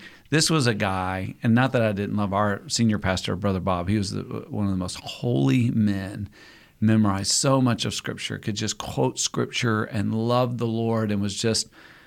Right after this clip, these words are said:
just a m-, great man of integrity and love and kindness. And I so wanted to be like him when I grew up. Um, but I wasn't sure personality-wise. But I met Scott, and Scott was, um, smart. I, I was always smart.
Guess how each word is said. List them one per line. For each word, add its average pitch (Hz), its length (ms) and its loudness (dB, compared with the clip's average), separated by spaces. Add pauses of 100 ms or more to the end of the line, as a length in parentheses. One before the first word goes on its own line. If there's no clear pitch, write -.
(140)
just 113 240 0
a 104 40 0
m-, 104 340 2 (140)
great 131 340 0
man 110 240 2
of 95 80 -2
integrity 110 960 -2
and 95 340 0
love 110 840 0
and 90 180 -4
kindness. 117 880 0 (480)
And 101 140 -2
I 92 80 -4
so 131 260 2
wanted 107 260 0
to 101 60 -6
be 101 160 -4
like 98 200 -6
him 101 180 -2
when 95 120 -2
I 95 80 -6
grew 98 280 -6
up. 95 220 -8 (120)
Um, 98 460 -2 (440)
but 110 120 2
I 110 80 2
wasn't 113 340 0
sure 110 200 0
personality-wise. 107 960 -2
But 110 360 0
I 110 80 2
met 139 280 2
Scott, 107 460 0
and 107 120 -4
Scott 135 280 -2
was, 113 240 -6 (500)
um, 107 280 -4
smart. 113 460 2
I, 135 220 0
I 131 80 2
was 135 160 2
always 117 320 0
smart. 107 600 -4